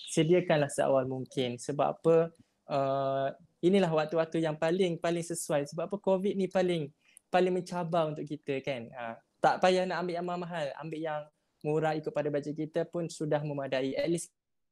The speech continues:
kita untuk kita secure. Sebab apa? covid ni boleh datang kepada sesiapa sahaja yang kita tak boleh nak expect. Boleh jadi, uh,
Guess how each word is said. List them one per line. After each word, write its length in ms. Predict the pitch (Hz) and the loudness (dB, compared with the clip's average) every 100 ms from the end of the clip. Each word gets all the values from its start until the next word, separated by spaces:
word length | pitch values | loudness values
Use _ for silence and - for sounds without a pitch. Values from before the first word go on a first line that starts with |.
| _ | _
kita 400 | - 170 165 160 | -8 -4 -4 -4
untuk 240 | 143 - 143 | -6 -8 -8
kita 240 | 139 147 | -6 -4
secure. 560 | - 135 - 139 127 117 _ _ | -2 -4 0 0 0 -2 _ _
Sebab 320 | - 139 135 | -10 0 0
apa? 160 | - 143 143 | 4 2 4
covid 320 | 143 143 151 | 0 0 0
ni 80 | 160 | -2
boleh 240 | 147 143 | 0 2
datang 480 | 143 143 151 147 151 _ _ _ _ | 2 0 0 -2 -4 _ _ _ _
kepada 320 | 175 170 175 | -2 2 2
sesiapa 400 | 180 185 190 190 165 | 2 -2 -2 -2 -2
sahaja 320 | 151 135 127 | -2 -2 -4
yang 80 | 131 | -8
kita 320 | 127 - 143 139 135 139 135 | -10 -4 0 2 4 2 2
tak 160 | 147 185 | -2 -2
boleh 160 | 180 | -2
nak 80 | 170 | -2
expect. 400 | 143 - - - _ - | -6 -2 -2 -2 _ -8
Boleh 160 | 135 | -4
jadi, 320 | 135 135 135 127 - _ _ - | 0 0 0 -4 -10 _ _ -8
uh, 560 | 110 110 110 107 107 | -4 -4 -4 -8 -8